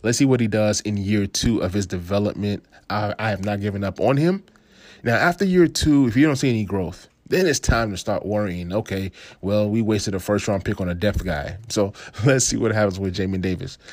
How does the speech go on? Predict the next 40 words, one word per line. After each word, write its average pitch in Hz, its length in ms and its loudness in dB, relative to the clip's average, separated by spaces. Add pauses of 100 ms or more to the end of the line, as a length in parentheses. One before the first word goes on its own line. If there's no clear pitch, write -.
(180)
Now, 98 140 0
we 101 100 -2
talk 208 180 2
about 165 200 0
Curtis 107 260 0
Samuel. - 340 -8 (680)
I 175 220 2
never 165 360 4
include 156 440 2
Curtis 135 320 2
Samuel 110 460 0 (100)
in 113 200 -2 (100)
any 131 520 0
of 104 340 -2
my 98 300 -4
wide 98 420 -4
receiver, 90 680 -4 (460)
uh, 92 240 0
groups 196 360 0
for 156 140 4
Washington 170 500 2
because 160 420 -2
really, 226 440 0
I - 100 -4
don't 196 180 0
know 190 80 0
who 185 100 4
Curtis 175 340 0
Samuel 156 340 -2
is. 226 260 2
I - 60 -4
haven't 156 280 2
seen 240 280 2
him 117 200 0 (680)
on 120 160 0
Washington. 160 520 2 (180)
The 104 80 2
guy's 135 280 2
been 113 120 0
hurt, 175 280 2